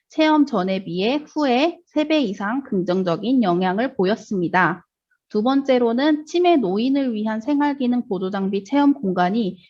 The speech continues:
필요하다고 생각하는지 묻는 질문에 교육 전에는 잘 모르겠다는 대답이 서른두 분이었으나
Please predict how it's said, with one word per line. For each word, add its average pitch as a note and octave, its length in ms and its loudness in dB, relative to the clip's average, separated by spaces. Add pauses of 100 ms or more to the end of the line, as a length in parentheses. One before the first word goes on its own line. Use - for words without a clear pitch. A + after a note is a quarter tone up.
(120)
필요하다고 D4+ 720 2
생각하는지 C4+ 760 0
묻는 F#3+ 360 -4
질문에 F3 640 -2 (280)
교육 C#4+ 320 2
전에는 G3 500 0
잘 A#3 200 0
모르겠다는 A#3+ 720 0
대답이 G#3 500 -2
서른두 D#4 540 0
분이었으나 G#3 800 0